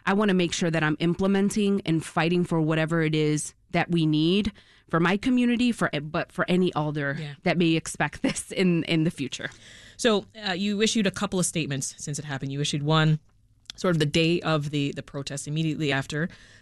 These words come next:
Speaker 2: uh, talking about how the years of disinvestment in Brighton Park led you to run to, for office and, and how committed you are to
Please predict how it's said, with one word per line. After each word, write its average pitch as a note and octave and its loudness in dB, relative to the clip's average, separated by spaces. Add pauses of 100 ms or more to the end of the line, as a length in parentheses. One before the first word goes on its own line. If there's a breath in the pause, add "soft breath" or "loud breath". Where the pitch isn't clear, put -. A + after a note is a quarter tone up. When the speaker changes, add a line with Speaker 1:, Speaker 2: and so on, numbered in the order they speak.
Speaker 2:
uh, C#3+ 0
talking F3+ 2
about D3 2
how D#3 0
the C#3 0
years D3+ 2
of C3+ 0
disinvestment C#3+ -4
in C#3 -4
Brighton C3 -6
Park C3+ -10 (480 soft breath)
led F#3 2
you G#3+ 0
to F#3+ 2
run F3+ 2
to, - -10 (100)
for - -6
office E3 -2
and, D3 -4
and C#3+ -2
how D3+ 0
committed G#3 2
you D3+ -2
are C3+ -2
to C#3 -4